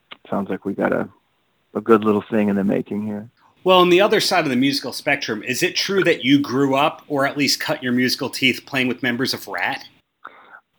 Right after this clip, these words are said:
Speaker 1: I didn't play with them, although in San Diego, I was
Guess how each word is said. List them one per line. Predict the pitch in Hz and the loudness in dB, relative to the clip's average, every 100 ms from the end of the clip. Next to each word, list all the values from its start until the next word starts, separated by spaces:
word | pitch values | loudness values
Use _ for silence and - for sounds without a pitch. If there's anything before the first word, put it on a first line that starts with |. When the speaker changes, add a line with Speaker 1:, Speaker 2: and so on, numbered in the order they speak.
| _ 139 | _ 4
Speaker 1:
I | 147 | 6
didn't | 127 185 220 226 - _ - - | 6 8 10 10 6 _ -8 -2
play | - 160 185 220 220 | 6 8 10 8 6
with | 156 - | 2 0
them, | 117 117 113 110 | 0 0 0 0
although | 127 131 135 127 - - | 2 6 6 6 2 0
in | 139 - | -2 2
San | 160 175 | 2 6
Diego, | 185 123 113 117 127 _ - - | 6 6 6 0 -4 _ -6 4
I | 127 139 | 6 6
was | 139 135 | 6 4